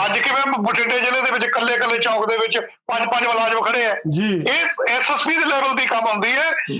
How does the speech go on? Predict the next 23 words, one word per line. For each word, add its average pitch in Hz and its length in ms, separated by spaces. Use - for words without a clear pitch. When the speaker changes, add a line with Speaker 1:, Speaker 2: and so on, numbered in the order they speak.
Speaker 1:
ਵੀ 240 100
ਜਿਹੜੇ 214 320
ਕੋਈ 262 140
ਪ੍ਰਾਈਵੇਟ 202 500
ਕਰਮ-, 220 320
ਜ-, 226 60
ਅਹ, 190 460
ਪ੍ਰਾਈਵੇਟ 202 420
ਬੰਦਿਆਂ 220 260
ਨੂੰ 240 80
ਤੁਸੀਂ 226 240
ਗਨਮੈਨ 214 320
ਦਿੱਤੇ 220 240
ਆ, 247 40
ਬੇਫਜ਼ੂਲ 190 640
ਗਨਮੈਨ 208 320
ਦਿੱਤੇ 208 260
ਆ, 214 40
Speaker 2:
ਹਾਂ। 185 540
Speaker 1:
ਕੋਈ 240 160
ਸਿਕਿਉਰਿਟੀਆਂ 247 640
ਦਿੱਤੀਆਂ, 233 360
ਕੋਈ 269 120